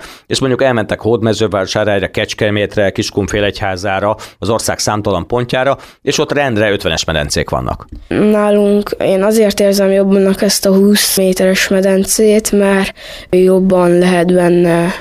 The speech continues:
Speaker 2: úszni, és sokkal jobban lehet gyorsabban úszni, mint ötvenesbe.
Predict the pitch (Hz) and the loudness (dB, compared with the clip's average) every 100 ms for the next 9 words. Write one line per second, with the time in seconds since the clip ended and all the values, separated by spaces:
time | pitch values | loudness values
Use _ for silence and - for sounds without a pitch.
0 | - - 196 226 - 196 196 - 202 202 | -8 0 2 4 2 2 2 0 0 2
1 | 185 185 185 180 180 185 180 180 - 190 | 2 4 2 2 4 2 0 -2 -4 2
2 | 190 185 190 - - - - - 202 202 | 4 4 2 -2 -4 -10 -10 -2 0 2
3 | 196 196 202 233 302 - - - - - | 2 2 2 2 0 -2 -20 -20 -20 -6
4 | 196 196 190 190 - - 196 - 190 190 | 0 2 2 0 -2 -2 -2 0 0 2
5 | 190 196 208 208 | 2 2 2 0